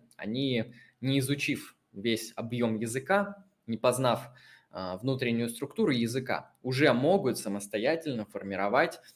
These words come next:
новые предложения. То есть они не как попугаи, которые услышали, а, там какие-то слова, какие-то сигналы,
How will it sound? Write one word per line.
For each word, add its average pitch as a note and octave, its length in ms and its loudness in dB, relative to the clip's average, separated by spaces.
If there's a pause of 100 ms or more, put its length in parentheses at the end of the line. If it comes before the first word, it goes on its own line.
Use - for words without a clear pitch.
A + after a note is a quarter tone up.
(340)
новые B2+ 480 4
предложения. A2+ 640 -2 (400)
То F#2+ 80 -4
есть F#2 120 -6
они C3 200 0
не B2+ 140 2
как C3 220 4
попугаи, A2+ 640 0 (180)
которые F#2+ 420 -8
услышали, A2+ 800 -4 (440)
а, - 160 -20
там F#2+ 160 -6
какие-то A2 380 -4
слова, G#3 440 2
какие-то A2 320 -4
сигналы, C3+ 580 0